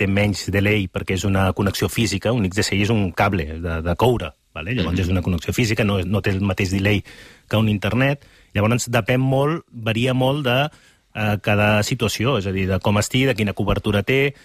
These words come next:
Speaker 1: Per això molts cops el que fem entre connexió i connexió, per exemple, a vegades o tiren un tall de veu o hi ha una, una música, doncs,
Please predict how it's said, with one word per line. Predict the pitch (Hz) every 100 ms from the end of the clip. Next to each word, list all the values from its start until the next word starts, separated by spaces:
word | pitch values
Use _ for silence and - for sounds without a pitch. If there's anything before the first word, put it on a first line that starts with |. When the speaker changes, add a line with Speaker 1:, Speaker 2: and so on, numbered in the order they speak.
| -
Speaker 1:
Per | -
això | - 123
molts | 120 117
cops | - 123
el | 131
que | 120
fem | - 123 143 - _ -
entre | 123 98 101
connexió | 107 107 113
i |
connexió, | 123 113 123
per | 123 113
exemple, | 110 135
a | 117
vegades | 107 123 123 -
o | 101
tiren | 113 120 120
un | 113
tall | 117
de | 113
veu | 135 127
o | 107
hi | 101
ha | 107
una, | 113 113 113 110 107 98 - _ _
una | 117 113
música, | 117 143 139 156 147
doncs, | 110 -